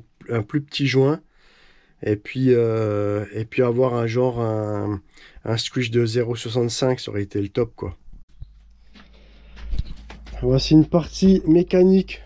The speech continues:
que je kiffe. Donc, euh, j'ai repris tout le moteur, euh, T C R. Donc, j'ai changé de segment parce qu'il était complètement à la rue, zéro cinquante-cinq. Ça m'a permis de reprendre toutes les valeurs.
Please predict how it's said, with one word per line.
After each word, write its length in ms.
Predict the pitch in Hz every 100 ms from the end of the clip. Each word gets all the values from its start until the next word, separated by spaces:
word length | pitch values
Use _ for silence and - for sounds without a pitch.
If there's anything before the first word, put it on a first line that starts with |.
| -
que 100 | -
je 140 | 127 139
kiffe. 480 | 139 165 170 - - - - - - - - -
Donc, 360 | 131 139 143
euh, 720 | 143 135 131 131 127 123 123 120
j'ai 200 | 123 147
repris 540 | 147 147 - 156 151
tout 220 | - 175
le 80 | 170
moteur, 400 | 165 156 156 151
euh, 480 | 143 131 127 123 120
T 200 | 120 131
C 360 | 127 139 135 160
R. 100 | - - - - - - - - -
Donc, 260 | 123 131 123
j'ai 160 | 127
changé 360 | 127 - 156 160
de 40 |
segment 480 | 151 170 147 151 175
parce 240 | 180 131 -
qu'il 140 | 123
était 180 | 123 127
complètement 520 | - 151 156 147 160
à 40 |
la 140 | 156 151
rue, 300 | 151 175 185
zéro 320 | 131 147 147
cinquante-cinq. 840 | 147 156 147 143 - 147 175 - - - - - - - - -
Ça 140 | - 135
m'a 180 | 135 135
permis 400 | 147 139 147 143
de 80 |
reprendre 560 | 139 - - 139 139 127
toutes 220 | 120 135
les 100 | 147
valeurs. 480 | 139 139 139 160 175